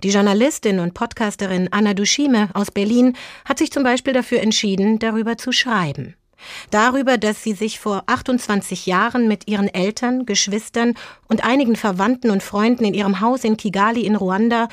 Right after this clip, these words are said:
vor den Hutu-Milizen versteckt hat, die am siebten April neunzehnhundertvierundneunzig mit dem Genozid an den Tutsis begannen. Und dass hundert Tage später fast eine Million Tutsis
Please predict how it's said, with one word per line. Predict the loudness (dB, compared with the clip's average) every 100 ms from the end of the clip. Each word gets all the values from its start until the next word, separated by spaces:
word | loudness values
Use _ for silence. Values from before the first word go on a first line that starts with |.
| -10 -4
vor | 0
den | 2 2
Hutu-Milizen | 0 0 0 -2 -6 -8 -8
versteckt | -6 -6 -6 -10 -12
hat, | -14 -16 _ _ _ _
die | -2
am | 0
siebten | -2 -2 -2
April | -4 -2 0 2
neunzehnhundertvierundneunzig | 2 0 0 0 -2 -4 -4 -2 0 0 0 0 -2 -4 -8 -20 -12 -4
mit | 2
dem | 4
Genozid | 4 2 0 -2 -6 -4 -2
an | 0
den | 0 -2
Tutsis | -4 -8 -8 -10 -10
begannen. | -10 -6 -4 -4 -6 -10 _ _ _ -18 -16 -2
Und | 0
dass | 0 0
hundert | 2 2 4
Tage | 2 2
später | 0 -2 -2
fast | -4 -6 -6 0
eine | 2 4
Million | 2 2 0 0 0
Tutsis | -6 -4 -6 -6